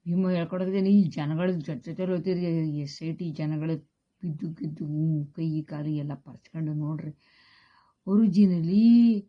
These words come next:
ಅಲ್ಲೆಲ್ಲ ತಿರ್ಗಾಡಿ ಅಭ್ಯಾಸ ಇದ್ದವ ಇವ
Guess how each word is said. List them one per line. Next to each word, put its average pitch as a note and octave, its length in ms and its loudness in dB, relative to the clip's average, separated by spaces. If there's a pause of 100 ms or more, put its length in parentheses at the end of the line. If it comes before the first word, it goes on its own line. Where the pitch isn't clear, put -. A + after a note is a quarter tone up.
(160)
ಅಲ್ಲೆಲ್ಲ F3 560 0
ತಿರ್ಗಾಡಿ F3 760 -2
ಅಭ್ಯಾಸ E3+ 500 -2
ಇದ್ದವ E3 480 0
ಇವ D#3+ 320 0